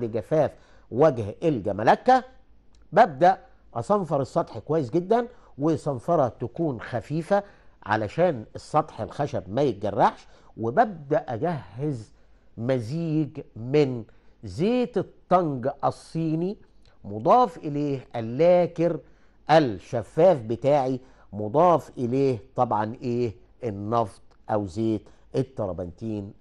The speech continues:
النباتي. طبعًا بضيف بيبقى تلاتة في المية من زيت الطنج الصيني. زيت الطنج الصيني ده،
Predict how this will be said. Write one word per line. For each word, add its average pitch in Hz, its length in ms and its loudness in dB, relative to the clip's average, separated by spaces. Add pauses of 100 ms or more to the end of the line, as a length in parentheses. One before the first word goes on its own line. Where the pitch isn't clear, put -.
(100)
النباتي. 113 560 -8 (680)
طبعًا 135 380 2 (260)
بضيف 120 540 -4 (200)
بيبقى 101 540 -8
تلاتة 160 340 2
في - 100 -4
المية 117 500 -2 (320)
من 101 380 -4
زيت 165 340 0
الطنج 143 540 0 (160)
الصيني. 185 540 -2 (220)
زيت 139 280 -4
الطنج 139 340 -4
الصيني 143 340 -6
ده، 156 260 -2